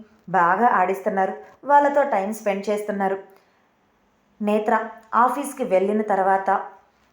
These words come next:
కూడా ఇంట్లో పిల్లల గురించే ఎక్కువగా ఆలోచిస్తున్నాడు,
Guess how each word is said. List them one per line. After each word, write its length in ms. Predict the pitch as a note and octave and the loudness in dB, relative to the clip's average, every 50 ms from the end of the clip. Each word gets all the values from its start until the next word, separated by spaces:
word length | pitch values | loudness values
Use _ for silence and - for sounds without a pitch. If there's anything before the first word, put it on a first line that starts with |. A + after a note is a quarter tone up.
| _ _ | _ _
కూడా 440 | - A#3 A#3+ A#3+ A#3+ A#3 A3 A3 A3 A3 | 0 4 6 6 6 6 6 2 0 0
ఇంట్లో 320 | A3 A#3 B3 - C#4 C4+ | 0 0 0 2 0 0
పిల్లల 380 | - G#3 G3 G3 A3 A#3+ A#3+ A#3 | 0 0 0 2 2 4 4 4
గురించే 340 | A3 A3 A3 - B3 B3 - | 2 2 0 0 -2 -2 -2
ఎక్కువగా 480 | F#3+ - - - B3 B3+ B3 B3+ B3+ - - | -4 -8 -6 0 0 2 4 4 2 2 2
ఆలోచిస్తున్నాడు, 800 | D#3+ E3 F3+ G3 G3+ G3+ G#3 G#3 G#3 G#3+ G3 G3 G3 F#3 F#3+ | 0 0 0 0 0 -2 -6 -6 -6 -4 -2 0 -2 -2 -2